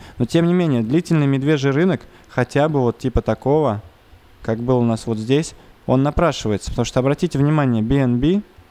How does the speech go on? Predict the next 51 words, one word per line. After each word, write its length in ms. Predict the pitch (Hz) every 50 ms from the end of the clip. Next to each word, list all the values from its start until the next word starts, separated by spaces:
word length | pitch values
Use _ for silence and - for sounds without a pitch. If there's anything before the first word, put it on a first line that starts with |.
| - _
к 60 | - 120
битку 540 | 117 135 131 - - - 180 190 202 - - 131
рос 280 | 131 143 160 175 -
у 40 | 165
нас 240 | 147 127 117 - -
весь 300 | 123 143 165 180 - -
медвежий 420 | 143 139 131 135 151 156 135 147
рынок 240 | 143 151 143 135 -
крипты. 380 | - 139 143 - - - 120 98
Вот 100 | 104 104
здесь 200 | 110 143 143 -
вся 200 | - - 131 120
крипта 320 | - 131 - - - 127
падала, 400 | - - 170 196 180 160 131 120
би 140 | 107 117 123
эн 120 | 123 127
би 120 | 135 165 165
к 20 |
битку 340 | 143 131 131 - - 147 147
рос. 300 | 131 117 101 92 - - - _ -
То 80 | - 107
есть 100 | 104 104
би 140 | 110 120
эн 100 | 123 131
би 60 | 147 165
накачивали 500 | 156 135 - 147 147 - - 139 135 127
деньгами. 520 | 123 127 131 127 123 113 104 95 95 104 - - - - _ -
Соответственно, 520 | - 123 123 117 143 156 - - 160 147
он 80 | 147 160
очень 180 | 185 196 -
сильно 260 | - - 220 202 190
перекуплен. 680 | 170 - 165 151 156 - 151 131 - - 101 92 90 92 - - _ -
И, 540 | - 143 135 135 139 139 139 135 135 135 131
как 240 | - 143 139 - -
я 140 | 156 147 147
и 20 |
говорил, 420 | 139 139 135 135 135 127 143 170 180
собственно, 460 | - - 165 139 - - - 135 127
вам 200 | 127 127 123 120
все 200 | - - 135 139
это 180 | 147 147 -
время, 280 | 127 123 123 139 156 151
ребята, 320 | 139 139 131 135 123 -
что 180 | 117 - - 120
би 140 | 110 117 127
эн 160 | 127 123 123
би 100 | 123 156
один 240 | 170 147 139 147 147
из 60 | 135
немногих 400 | - 156 156 170 170 151 135 123
даже 380 | 139 143 139 143 151 160 156